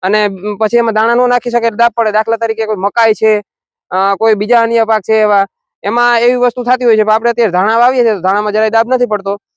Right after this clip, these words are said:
અને લો સ્પીડમાં જરાય દાબ ના પડે. હાઈ સ્પીડ તમે જ્યારે કરો ત્યારે વધુ દાબ પડે. કે આપણે, અ, ટ્રેક્ટર છે ચોથા ગિયરમાં નાખીએ અને ઢાલ આવે જો તો ઈ કેમ દબાઈ જાય? એની જેમ જ છે કે અત્યારે આપણે ધીમી સ્પીડમાં ગિયર છે એટલે એની તાકાત વધારે હોય ગિયરની, હાઈ સ્પીડની તાકાત ઓછી હોય. એટલે હાઈ સ્પીડમાં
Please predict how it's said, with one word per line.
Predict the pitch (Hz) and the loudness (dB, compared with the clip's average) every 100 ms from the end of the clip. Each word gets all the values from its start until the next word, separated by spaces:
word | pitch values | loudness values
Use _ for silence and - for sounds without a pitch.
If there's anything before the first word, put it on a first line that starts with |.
| _ _ 180 | _ _ -6
અને | 180 | -2
લો | 180 233 | 2 0
સ્પીડમાં | - 247 - | 0 -4 0
જરાય | 208 247 | 2 2
દાબ | 208 202 | 2 2
ના | 185 185 | 0 0
પડે. | 214 | 0
હાઈ | 190 165 226 | 2 2 0
સ્પીડ | - 254 | -4 -8
તમે | 254 254 | -4 -2
જ્યારે | 247 247 | 0 0
કરો | 233 262 185 _ _ _ - | 0 0 0 _ _ _ -4
ત્યારે | 196 220 233 | 0 2 4
વધુ | 196 202 233 | 2 2 2
દાબ | 196 | 2
પડે. | 190 175 170 | 0 -2 -2
કે | |
આપણે, | 180 208 233 233 233 | -2 -2 0 0 0
અ, | - 196 208 | 0 0 0
ટ્રેક્ટર | 202 226 247 | 0 -2 -2
છે | 226 254 | 0 0
ચોથા | 208 220 226 | 0 -2 0
ગિયરમાં | 233 233 233 | 0 0 -2
નાખીએ | 247 254 190 - _ _ 190 | 0 0 0 -2 _ _ -4
અને | 208 220 214 | 0 0 0
ઢાલ | 180 185 226 | 0 2 2
આવે | 240 254 | 4 4
જો | 226 202 185 _ _ - | 2 0 -2 _ _ -4
તો | 208 | -2
ઈ | 226 | 0
કેમ | 262 254 | 0 0
દબાઈ | 240 233 | 0 2
જાય? | 220 214 208 _ - | 2 0 -2 _ -4
એની | 214 247 | -2 0
જેમ | 240 247 | 0 0
જ | 226 | 0
છે | 247 | -2
કે | 220 | 2
અત્યારે | 220 226 233 233 233 | 2 2 2 2 2
આપણે | 220 226 | 0 0
ધીમી | 196 240 | 0 0
સ્પીડમાં | 233 247 240 233 | -2 -6 -4 0
ગિયર | 247 226 | 0 2
છે | |
એટલે | 254 233 233 | 0 2 0
એની | 226 | 0
તાકાત | 240 233 226 | 0 0 0
વધારે | 233 254 240 | 2 2 4
હોય | 220 | 2
ગિયરની, | 202 208 220 - _ _ 151 | 0 -2 -2 -6 _ _ -2
હાઈ | 208 | -2
સ્પીડની | - 254 247 | -2 -4 -2
તાકાત | 226 226 233 | 0 0 0
ઓછી | 240 254 | 0 0
હોય. | 247 208 | 2 2
એટલે | 190 | 4
હાઈ | 180 | 2
સ્પીડમાં | 226 269 262 262 262 | 0 -4 -2 0 0